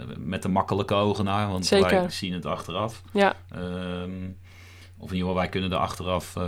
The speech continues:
Speaker 1: kijken hoe het is gegaan.
Speaker 2: Ja.
Speaker 1: Ehm, ja, Jan Willem niet uit de verf in de puntenkoers,
Speaker 2: Nee.
Speaker 1: om welke reden dan ook.
Speaker 2: Ja.
Speaker 1: En, ehm, ja, misschien ook wel een klein beetje wat je terugziet in de Madison. Het is, het is goed, goed, goed. En,
Speaker 2: Mhm.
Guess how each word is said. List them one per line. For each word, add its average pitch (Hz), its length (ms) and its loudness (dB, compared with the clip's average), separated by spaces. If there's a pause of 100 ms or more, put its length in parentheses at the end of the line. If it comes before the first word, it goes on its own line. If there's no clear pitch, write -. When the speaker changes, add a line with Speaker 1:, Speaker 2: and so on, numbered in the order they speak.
Speaker 1:
kijken 87 360 -2
hoe 90 100 -2
het 87 100 -8
is 82 120 -4
gegaan. 104 520 -2
Speaker 2:
Ja. 208 220 2 (280)
Speaker 1:
Ehm, 87 360 -4 (640)
ja, 85 440 0
Jan 90 280 0
Willem 90 640 -2
niet 90 420 -4
uit 90 180 2
de 82 80 -4
verf 85 380 0
in 87 120 0
de 82 60 -4
puntenkoers, 95 840 -4
Speaker 2:
Nee. 95 140 -2
Speaker 1:
om 92 80 -2
welke 92 280 0
reden 87 320 0
dan 87 260 -2
ook. 80 160 -8
Speaker 2:
Ja. 202 200 2
Speaker 1:
En, 85 460 -6 (160)
ehm, 80 600 -6 (1200)
ja, 95 240 -2
misschien 87 380 -4
ook 90 140 -4
wel 92 100 -2
een 92 60 -4
klein 92 240 0
beetje 92 260 -2
wat 92 140 -4
je 90 60 -6
terugziet 95 520 -4
in 90 80 -2
de 92 80 -2
Madison. 90 800 -2
Het - 100 -8
is, 92 160 0
het - 140 -8
is 90 200 0
goed, - 320 -2
goed, 98 260 -6
goed. - 340 -4
En, 95 340 4
Speaker 2:
Mhm. 90 120 4